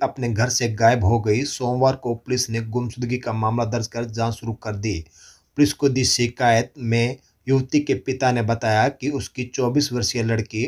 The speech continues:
अठारह मार्च को घर से बिना बताए कहीं चली गई। उसे शक है कि किसी ने उसकी लड़की को अज्ञात स्थान पर छुपा रखा है। उसने अपने स्तर पर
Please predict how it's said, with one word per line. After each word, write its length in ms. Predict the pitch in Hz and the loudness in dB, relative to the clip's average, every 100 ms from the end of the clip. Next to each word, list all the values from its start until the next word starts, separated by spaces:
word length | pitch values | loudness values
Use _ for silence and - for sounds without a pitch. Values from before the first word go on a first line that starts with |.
| - | -4
अठारह 380 | 110 131 127 117 | -6 0 2 2
मार्च 420 | 104 107 127 - | 2 2 2 2
को 180 | - 117 | -8 -6
घर 200 | 101 117 | -2 -2
से 180 | 120 117 | -2 -6
बिना 320 | 101 113 131 | -2 0 0
बताए 340 | 117 110 117 113 | 0 -2 -4 -6
कहीं 280 | - 104 117 | -4 -4 -4
चली 260 | 123 113 113 | -4 -2 0
गई। 320 | 117 104 78 _ _ - - - | 0 -2 -4 _ _ -20 -20 -6
उसे 240 | 107 135 | 0 2
शक 240 | 107 127 123 | 2 0 -2
है 160 | 117 120 | 0 0
कि 160 | 135 127 | -2 -8
किसी 320 | 120 117 139 | -6 -2 2
ने 160 | 117 123 | 2 2
उसकी 260 | 127 - 117 | 0 -2 -2
लड़की 380 | 113 113 - | 0 -2 -4
को 180 | 127 135 | -2 2
अज्ञात 420 | 139 113 101 113 120 | 2 2 0 0 0
स्थान 300 | - 113 117 | -2 -2 -2
पर 160 | 120 | -6
छुपा 360 | 120 117 - 113 | -8 -8 -2 0
रखा 280 | 110 - 101 | 0 -2 0
है। 320 | 113 95 80 - - - - | 2 0 -4 -12 -20 -20 -6
उसने 340 | 120 117 143 160 | -4 2 2 2
अपने 240 | 147 - 127 | -2 0 -2
स्तर 180 | - 113 | -2 -4
पर 140 | 120 | -6